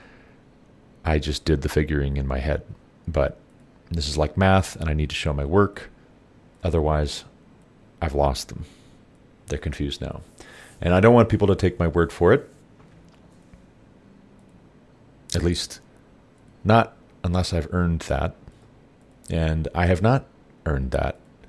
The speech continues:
in all ways, and that's okay. But part of the way you can help me to earn that confidence, or else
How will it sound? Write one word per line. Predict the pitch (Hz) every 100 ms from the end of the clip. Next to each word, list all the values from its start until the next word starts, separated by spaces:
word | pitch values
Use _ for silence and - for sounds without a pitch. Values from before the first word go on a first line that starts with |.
| - - - - _ - - -
in | 76
all | 69 65
ways, | 65 64 71 95 - - - _ - _ -
and | 71
that's | 71 -
okay. | 90 - 76 73 101 - - - _ _ _ _
But | - -
part | 104
of | 95
the |
way | 92 90 92 -
you | 98
can | 107
help | 87 95 101
me | 90 87 87 - - - _ -
to | -
earn | 87 98
that | 90 85 82 -
confidence, | - 85 - 113 120 -
or | 98 107 143 113 -
else | 92 90 95 - -